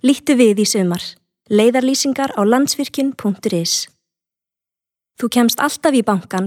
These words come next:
hvar sem þú ert á L punktur is og þarft engan auðkennislykil. Kynntu þér nýjan og betri farsímabanka á L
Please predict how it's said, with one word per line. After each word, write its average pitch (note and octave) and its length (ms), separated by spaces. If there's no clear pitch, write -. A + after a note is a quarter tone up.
hvar C#4 320
sem C4 200
þú A3+ 120
ert - 320
á F3 80
L - 400
punktur A3 320
is A3+ 220
og - 140
þarft - 340
engan B3+ 400
auðkennislykil. F3+ 720
Kynntu A3+ 340
þér G#3 160
nýjan C4+ 480
og G3+ 160
betri A3+ 320
farsímabanka G#3 800
á - 320
L - 380